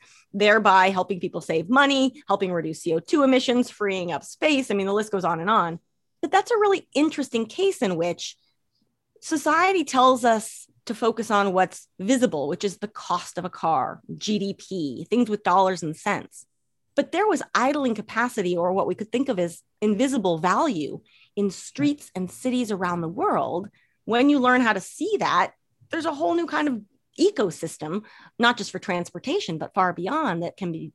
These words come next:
developed. So that's an example on, again, the innovation kind of organizational end of things, but it definitely applies in terms of individuals and our own blind spots and where we think we should be looking versus where the action,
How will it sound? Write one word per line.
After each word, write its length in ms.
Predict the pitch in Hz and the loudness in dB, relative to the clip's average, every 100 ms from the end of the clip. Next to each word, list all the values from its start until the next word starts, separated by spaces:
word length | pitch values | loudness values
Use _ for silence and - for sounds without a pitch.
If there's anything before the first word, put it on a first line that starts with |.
| - | -8
developed. 480 | 185 170 - _ - | -2 0 -2 _ -6
So 100 | 339 | 2
that's 220 | 311 - - 320 - | 2 2 -18 -8 2
an 80 | |
example 400 | 240 220 226 226 | 2 4 2 4
on, 200 | 185 208 202 | 4 2 2
again, 320 | 208 196 185 | 2 0 0
the 60 | |
innovation 500 | - 240 208 202 214 | 0 2 4 2 0
kind 140 | 196 180 | -4 -4
of 40 | |
organizational 760 | - 208 196 175 185 190 180 175 | -2 0 0 -2 -4 -4 -6 -8
end 120 | 165 | -8
of 100 | 143 | -10
things, 460 | 165 113 117 175 - _ _ 175 | -10 -12 -12 -16 -20 _ _ -2
but 280 | 180 175 | 0 2
it 140 | 185 170 | 0 0
definitely 420 | 214 208 170 175 | 0 2 -2 -2
applies 440 | 170 185 170 170 170 | -2 2 2 2 -2
in 80 | |
terms 300 | 170 180 170 | -4 -4 -4
of 100 | 170 - _ _ _ _ - | -6 -8 _ _ _ _ 2
individuals 680 | 233 202 208 202 190 175 175 | 4 6 6 4 2 2 0
and 100 | 170 | -4
our 120 | 151 | -2
own 160 | 180 170 | -2 -2
blind 400 | 175 170 160 208 | -2 -2 -2 -4
spots 540 | - 349 466 - - - - - | -2 -2 -2 -8 -20 -20 -20 -6
and 260 | 185 175 180 | -2 0 2
where 240 | 196 196 | 4 4
we 140 | 202 190 | 4 0
think 260 | - 190 - | -4 -6 -4
we 120 | 175 | -6
should 220 | - 165 | -4 -4
be 100 | 170 | -4
looking 380 | 170 202 254 254 | -4 -2 0 0
versus 280 | 190 196 175 | -2 -4 -4
where 200 | 180 175 | -2 -2
the 140 | 180 - | -4 -4
action, 480 | 170 - 190 175 | -6 -6 -4 -4